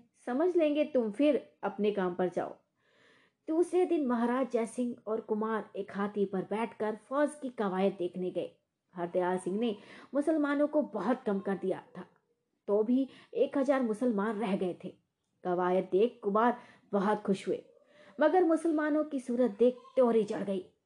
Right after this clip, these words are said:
कुमार की सूरत से महाराज समझ गए और धीरे से पूछा, "इन लोगों को जवाब दे देना चाहिए।" कुमार ने कहा, "नहीं, निकाल देने से ये लोग दुश्मन के साथ हो जाएंगे।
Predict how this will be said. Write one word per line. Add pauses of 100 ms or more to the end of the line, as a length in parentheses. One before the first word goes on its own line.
(100)
कुमार
की
सूरत
से (300)
महाराज
समझ
गए
और
धीरे
से
पूछा, (360)
"इन
लोगों
को
जवाब
दे
देना
चाहिए।" (1120)
कुमार
ने
कहा, (480)
"नहीं, (140)
निकाल
देने
से
ये
लोग
दुश्मन
के
साथ
हो
जाएंगे।